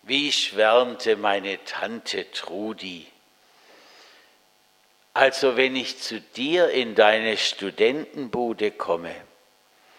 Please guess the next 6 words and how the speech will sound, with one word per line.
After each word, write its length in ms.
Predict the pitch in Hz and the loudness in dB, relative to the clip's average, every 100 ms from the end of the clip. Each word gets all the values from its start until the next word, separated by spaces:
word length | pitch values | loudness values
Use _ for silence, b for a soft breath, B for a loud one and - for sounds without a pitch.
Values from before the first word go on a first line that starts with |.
| B B B B B - | B B B B B -6
das 240 | 101 - | -6 -4
ist 380 | 110 - - - | -6 -8 -8 -4
so 440 | 95 101 101 90 B B - | 0 2 2 -2 B B -16
romantisch“, 1120 | - 95 87 87 113 131 - - - - - - _ _ | -6 -4 -2 -4 -4 -10 -14 -14 -12 -12 -12 -16 _ _
sagte 480 | - - 87 - - | -14 -8 -8 -10 -16
sie. 380 | 76 - 78 | -16 -18 -20